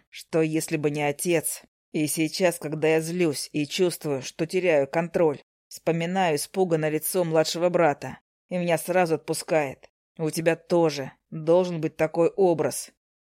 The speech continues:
С этими словами Макс раскрыл ладони, и я увидела в его руках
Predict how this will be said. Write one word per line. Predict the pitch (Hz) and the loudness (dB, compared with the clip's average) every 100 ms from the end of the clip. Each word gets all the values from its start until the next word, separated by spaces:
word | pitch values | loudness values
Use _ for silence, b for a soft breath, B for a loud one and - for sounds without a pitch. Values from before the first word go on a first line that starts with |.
| - | -20
С | - | -4
этими | 247 233 202 | -2 0 -2
словами | 190 196 196 196 | 0 2 2 2
Макс | 190 202 - | 0 -2 -2
раскрыл | 170 - 190 | -4 0 0
ладони, | 180 180 220 208 170 - - | 2 2 2 0 -4 -10 -8
и | |
я | 220 208 202 | 0 2 2
увидела | 202 214 190 180 | 2 0 0 0
в | |
его | 196 196 | 0 0
руках | 190 190 214 202 - | 0 0 0 -2 -4